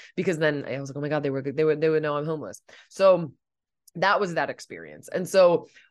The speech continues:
went through that for a while. And there was this one last fight where we were in the car driving around and I, I guess, said things that he didn't like. And so he literally kicked me out of the car, was like, "Get the hell out,"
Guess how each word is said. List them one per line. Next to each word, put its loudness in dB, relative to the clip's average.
went 2
through -2
that 2
for 0
a 0
while. -2
And -8
there -2
was -8
this -14
one -2
last -2
fight -6
where -4
we -4
were -4
in -6
the -4
car 0
driving -4
around -8
and -10
I, 2
I 2
guess, -4
said -2
things -2
that -4
he -16
didn't -6
like. -4
And -12
so -2
he 0
literally 2
kicked -12
me -6
out -6
of -14
the -14
car, -14
was -10
like, -6
"Get -4
the 0
hell -4
out," 0